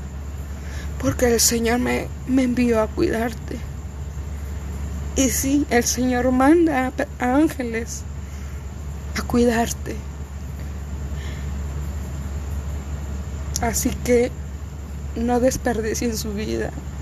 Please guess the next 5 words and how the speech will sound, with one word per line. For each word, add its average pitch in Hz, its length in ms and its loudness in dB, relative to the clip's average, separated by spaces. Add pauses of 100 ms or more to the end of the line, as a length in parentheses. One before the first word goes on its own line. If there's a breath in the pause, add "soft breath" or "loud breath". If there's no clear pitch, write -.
(800 loud breath)
No 247 240 6
vayan 247 480 4
y 226 300 0 (120)
se 220 240 6
droguen, 220 680 4